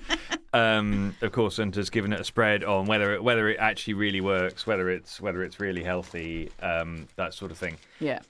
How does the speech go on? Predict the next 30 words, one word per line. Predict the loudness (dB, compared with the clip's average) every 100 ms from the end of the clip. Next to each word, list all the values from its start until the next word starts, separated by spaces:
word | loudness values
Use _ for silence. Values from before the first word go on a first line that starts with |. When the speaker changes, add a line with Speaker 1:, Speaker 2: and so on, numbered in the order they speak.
| -2
Speaker 2:
Uh, | 2 4 2 2 -2
it's, | -4 -10 -8 -2
um, | 2
Speaker 1:
I |
mean, | 2 2 0
is | 2 0 0
this | -2
still | 0 4
Speaker 2:
Khan's | 6 6 4 2 2
one | 2 2 2 2
billion | 2 2 2 2 2
blitz | 2 2 0 0
on | 2 4
drivers. | 4 6 6 6 4 2 0 -4 -8 -10 -6
Speaker 1:
Yeah, | 2 4 4
I |
mean, | 4
is | 2 2
this | 0
still | 0 0 0
a |
political | 0 0 -2 -6 -8
story, | -4 -2 0
do | 0 -2
we | -2
think? | -4 -6 -6 -14 -20 _ _ _ _ -20 -20 -20 -20 -20 -20 -20 -20 -2
Speaker 2:
We're | 2
gonna | 2 0
find | 0 0 2
out. | 0 -2